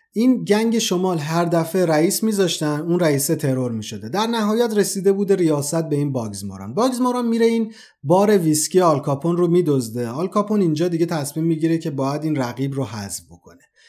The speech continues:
چی کار بکنم، چی کار نکنم، یک نقشهٔ درجهٔ یک می‌کشه. اول از همه بعد از اینکه نقشه رو می‌کشه، اول از همه خودش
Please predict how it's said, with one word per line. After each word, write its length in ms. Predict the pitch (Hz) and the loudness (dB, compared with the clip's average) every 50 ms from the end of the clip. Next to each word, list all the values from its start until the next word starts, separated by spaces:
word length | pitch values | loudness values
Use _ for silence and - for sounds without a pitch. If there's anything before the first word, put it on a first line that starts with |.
| _ _ _ _ _ | _ _ _ _ _
چی 180 | - - - 202 | -4 0 0 2
کار 240 | 202 208 202 202 | 4 4 4 4
بکنم، 440 | 185 185 190 190 - 190 190 185 175 | 4 0 -2 -2 0 -2 -2 -2 -2
چی 160 | 170 - 196 | -4 -4 -6
کار 200 | 180 - 185 180 | -4 -2 -2 0
نکنم، 500 | 180 180 175 170 - 185 185 208 226 226 | 0 -2 -4 -4 -4 -2 -2 0 0 0
یک 180 | 220 220 220 220 - | -2 -4 -4 -4 -4
نقشهٔ 540 | 160 156 - - - - - 170 170 180 175 | -4 -4 -4 -6 -8 -6 -4 0 0 0 0
درجهٔ 420 | 143 127 120 117 113 107 104 110 | -2 -4 -4 -6 -8 -8 -8 -8
یک 300 | 110 113 113 113 - - | -8 -8 -8 -10 -10 -14
می‌کشه. 520 | 104 101 101 101 - - - 95 95 _ _ _ _ _ _ _ _ - | -14 -14 -12 -14 -14 -14 -14 -16 -18 _ _ _ _ _ _ _ _ -2
اول 320 | 151 156 151 151 170 175 | -2 -2 2 2 2 2
از 160 | 175 170 165 | 2 2 0
همه 180 | 147 143 143 143 | -2 -2 -2 0
بعد 220 | 139 151 151 151 | 0 0 0 0
از 120 | 156 147 147 | -2 -2 -2
اینکه 160 | 147 156 160 | -4 -2 -2
نقشه 300 | 151 135 135 - - 135 | -2 -4 -4 -4 -4 -4
رو 120 | 131 127 | -4 -2
می‌کشه، 340 | 123 123 123 139 127 - 160 | -4 -4 -4 -6 -6 -6 -6
اول 300 | 147 143 135 147 156 160 | -6 -4 0 0 2 2
از 140 | 160 151 - | 0 0 -2
همه 180 | 139 131 131 | -4 -6 -6
خودش 500 | 127 - - 180 180 170 180 160 - - | -6 -4 -2 -2 0 2 0 0 -2 -6